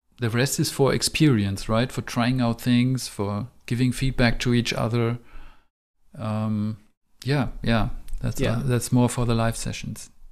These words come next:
Speaker 2: Yeah, but I guess the, the way I split them is more based on the scope of learning and what outcome I want.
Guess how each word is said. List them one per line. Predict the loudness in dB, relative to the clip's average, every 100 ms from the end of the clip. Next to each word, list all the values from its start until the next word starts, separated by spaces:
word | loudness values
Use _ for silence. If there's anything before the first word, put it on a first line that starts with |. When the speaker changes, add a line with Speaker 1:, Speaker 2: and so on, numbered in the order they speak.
| -20 -16
Speaker 2:
Yeah, | -12 -12 -4
but | 2 4
I |
guess | 4 0 -2
the, | -4 -4 -4
the | -2
way | 2 2 0
I | -4 -4 -4
split | -6 -6 -6 -6
them | -2 -2 -4
is | -6 -8 -4
more | 0 2 0 -2 -2
based | 0 0 -2 -4
on | -4 -4 -6 -10 -14 -20 -20 _ _ _
the | -6
scope | -4 -2 -2 -2 -4 -6
of | -6 -2
learning | 0 0 0 -2 -6 -10 _ _ _ _ -8
and | -4 -2 0
what | 0 0
outcome | -2 -2 -4 -4
I | -4
want. | -4 -2 -2 -4